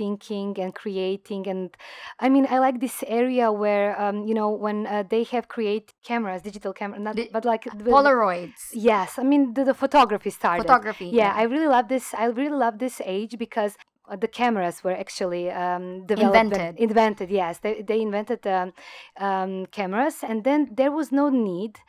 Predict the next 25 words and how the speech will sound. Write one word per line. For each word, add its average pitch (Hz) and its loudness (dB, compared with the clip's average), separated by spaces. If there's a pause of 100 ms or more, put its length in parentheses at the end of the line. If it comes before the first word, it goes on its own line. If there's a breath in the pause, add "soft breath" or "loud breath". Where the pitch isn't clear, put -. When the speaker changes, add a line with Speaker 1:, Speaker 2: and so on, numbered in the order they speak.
(360 loud breath)
Speaker 1:
uh, 214 2
for 214 -4
the 220 -6
artist 240 0
to - -20
copy 269 -2
the 185 -2
realness. 190 -2 (360 loud breath)
And 190 -6
then 277 0
the 226 2
Impressionism 214 -2
started, 208 0
and 185 -8
then 208 -8
all 277 -2
of 240 -10
those, 262 0
like, 214 -4
um, 190 -4 (420 loud breath)
different 247 -2
kind 247 2
of, 196 -2
um, 196 0
arts, 240 0